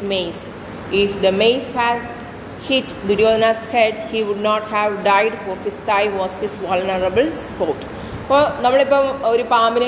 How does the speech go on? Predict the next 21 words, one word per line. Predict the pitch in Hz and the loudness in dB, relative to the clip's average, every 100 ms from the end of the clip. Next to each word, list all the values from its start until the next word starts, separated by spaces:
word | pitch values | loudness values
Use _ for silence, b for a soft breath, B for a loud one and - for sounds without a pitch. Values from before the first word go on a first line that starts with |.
| 233 | 2
കൊല്ലണം, | 196 185 170 220 | 0 0 -2 0
പാമ്പിനെ | 214 226 254 262 | 0 0 -2 0
കൊല്ലണം | 247 233 262 277 302 - 254 | 0 2 2 4 2 0 -2
എന്നാണ് | 254 254 262 | 2 2 2
നമ്മൾ | 240 247 | 2 2
ഉദ്ദേശിക്കണമെങ്കിൽ | 233 233 233 233 240 233 247 247 - | 4 2 2 0 -2 -2 -4 -6 -6
അത് | 220 233 | -2 0
എവിടെ | 220 233 | 2 2
അടിക്കണം? | 202 202 208 202 - - - - - | 2 2 -2 -2 -10 -14 -14 -14 -8
നമ്മൾ | 208 226 | 0 2
അതിൻ്റെ | 226 226 | 2 4
തലയിൽ | 202 208 226 220 | 4 4 2 2
തന്നെ | 208 196 | 0 0
അടിക്കണം, | 180 190 190 | 0 -2 0
അല്ലാതെ | 214 226 | 2 2
വേറെ | 220 226 233 | 4 4 4
ഏത് | 247 254 240 | 2 2 4
ഭാഗത്ത് | 214 226 226 | 2 2 0
അടിച്ചാലും | 202 214 208 208 | 0 0 0 0
ആ | 208 | 2
പാമ്പ് | 190 196 | 0 0